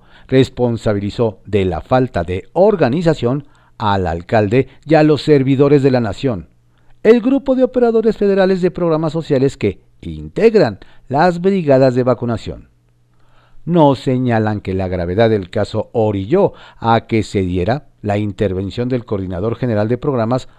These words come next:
para el desarrollo de la presidencia de la República, Gabriel García Hernández,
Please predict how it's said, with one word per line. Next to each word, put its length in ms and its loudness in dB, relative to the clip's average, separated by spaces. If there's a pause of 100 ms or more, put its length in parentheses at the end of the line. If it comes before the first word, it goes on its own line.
(120)
para 220 2
el 80 2
desarrollo 720 -2 (260)
de 200 -2
la 220 -2
presidencia 680 -4
de 120 -6
la 100 -10
República, 640 -2 (260)
Gabriel 520 4
García 400 2
Hernández, 640 -10